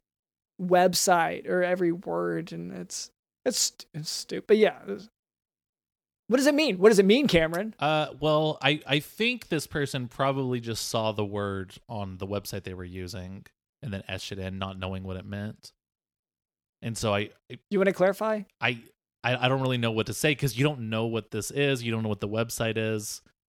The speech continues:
Speaker 2: It sounds like the listener was probably trying to tell you something about the website, or maybe they're gonna send you a message on the website, but I feel like wasting energy on that is a, I mean, it's a waste of time. You don't know what it is.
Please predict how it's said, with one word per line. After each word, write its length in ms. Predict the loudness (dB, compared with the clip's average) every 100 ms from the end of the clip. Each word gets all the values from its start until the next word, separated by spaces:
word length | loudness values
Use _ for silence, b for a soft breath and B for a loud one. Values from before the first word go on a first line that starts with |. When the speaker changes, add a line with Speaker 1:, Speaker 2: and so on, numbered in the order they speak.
| _ -12
Speaker 2:
It 80 | -2
sounds 260 | 0 2
like 220 | 0 -2
the 80 | -2
listener 560 | -2 -2 -2 -4 -4 -8 -16
was 80 | -14
probably 340 | -4 -2 -2
trying 220 | -4 -6
to 60 | -6
tell 220 | -4 -4
you 100 | -2
something 300 | -2 -4 -6
about 260 | -2 -2 0
the 80 | 0
website, 420 | -2 0 -2 -2
or 80 | -4
maybe 180 | -6 -4
they're 120 | -4
gonna 120 | -6
send 200 | -8 -6
you 100 | -6
a 40 | -6
message 300 | -6 -8 -8
on 100 | -8
the 60 |
website, 440 | -6 -8 -4 -6 -4
but 100 | -4
I 80 | -4
feel 200 | -2 -2
like 140 | -2 -4
wasting 400 | -4 -4 -8 -10
energy 360 | -8 -8 -8
on 160 | -8 -6
that 300 | -6 -6 -10 _ _ _ -8
is 120 | -6
a, 100 | -6 -10 _ -12
I 20 |
mean, 120 | -10
it's 80 | -8
a 40 | -6
waste 220 | -6 -8
of 60 |
time. 340 | -14 -14 -16 -20 -20 _ _ _
You 80 | -2
don't 120 | 0 2
know 120 | 0
what 120 | 0
it 140 | 0
is. 300 | -2 -4 -10